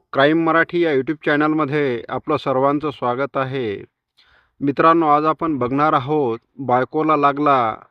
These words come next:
प्रियकराचा लळा, तिनेच दाबला आपल्या नवऱ्याचा गळा. ही घटना उस्मानाबाद जिल्ह्यातील वडगाववाडी, तालुका लोहारा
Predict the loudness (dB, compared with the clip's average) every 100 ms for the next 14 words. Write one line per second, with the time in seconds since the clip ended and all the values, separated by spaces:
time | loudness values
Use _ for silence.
0 | -10 -2 -2 0 -2 -2 -2 -4 0 0
1 | 0 0 -4 -12 _ _ _ _ _ -2
2 | 0 2 0 -2 2 2 4 2 2 -2
3 | -6 -6 -4 -2 0 0 0 -2 -2 -6
4 | -2 -2 -2 -4 -12 _ -6 -2 -2 -2
5 | 0 0 0 -6 _ _ _ _ _ -8
6 | -8 -2 2 2 2 0 -2 -2 -6 -4
7 | -6 -6 -6 -8 -12 _ -6 -4 -2 0
8 | 0 0 -2 -2 -4 -8 -16 _ -2 -2
9 | 0 0 0 -4 -2 -2 -2 -4